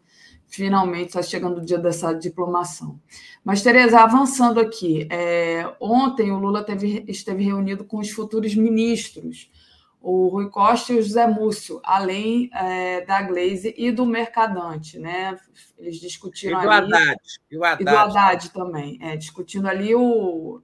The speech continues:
Speaker 1: enfim, o desenho final do governo, né? É, tem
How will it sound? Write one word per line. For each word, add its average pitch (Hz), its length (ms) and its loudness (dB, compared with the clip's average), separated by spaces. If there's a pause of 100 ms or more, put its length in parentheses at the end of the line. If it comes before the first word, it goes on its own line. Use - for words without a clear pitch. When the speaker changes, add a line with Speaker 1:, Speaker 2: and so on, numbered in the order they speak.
Speaker 1:
enfim, 262 420 -4
o 175 140 -10
desenho 214 420 0
final 208 500 2
do 202 120 -4
governo, 156 560 -4
né? 196 360 -4 (560)
É, 190 480 -2
tem 269 640 -2